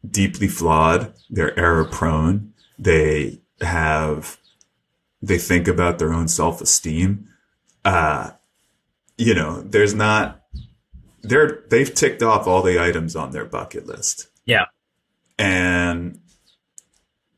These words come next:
Speaker 1: they're still human, <laughs> you know, uh, they're still human, and they find a lot of strength in, in, in being in sort of, uh, a community, which is like, "Yeah, give us your ugly and we'll give you a big ass hug," you know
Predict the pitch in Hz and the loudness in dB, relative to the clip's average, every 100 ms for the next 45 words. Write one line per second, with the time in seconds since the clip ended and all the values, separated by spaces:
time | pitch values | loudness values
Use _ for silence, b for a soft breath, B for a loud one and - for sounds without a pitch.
0 | _ - 113 - _ _ - - - 117 | _ -2 -2 -4 _ _ -4 -2 2 0
1 | 98 80 76 - - _ - - - - | 0 -4 -6 -10 -16 _ -8 -6 -2 -2
2 | 175 208 165 170 123 - - - - B | 0 0 2 2 2 2 -2 -4 -12 B
3 | B B B 131 123 120 117 - 156 - | B B B 2 2 4 2 2 2 2
4 | 135 160 175 156 127 113 - 123 135 117 | 2 2 0 0 0 0 0 -2 0 0
5 | 110 117 120 113 - 110 120 98 - 90 | 0 0 2 0 0 0 0 -2 -2 -4
6 | 87 92 90 87 85 90 85 90 95 92 | -2 0 0 0 -4 -4 -2 -2 0 -2
7 | 87 90 90 87 87 85 - 87 85 82 | -2 0 2 2 0 -4 -6 -2 -2 -2
8 | 90 85 87 85 95 92 85 82 82 - | -4 -6 -6 -4 -2 -2 -2 -2 -4 -4
9 | 85 90 85 85 - b b b b b | -4 -2 0 -2 -8 b b b b b
10 | b b 104 131 107 104 110 151 147 127 | b b 0 2 2 0 2 4 4 2
11 | 117 110 123 90 82 85 92 104 110 104 | 2 2 2 2 0 -2 0 0 2 0
12 | 101 104 104 98 101 101 107 - - _ | 2 2 2 0 0 -2 -4 -6 -18 _
13 | _ _ - 110 90 87 127 | _ _ -2 0 2 0 -4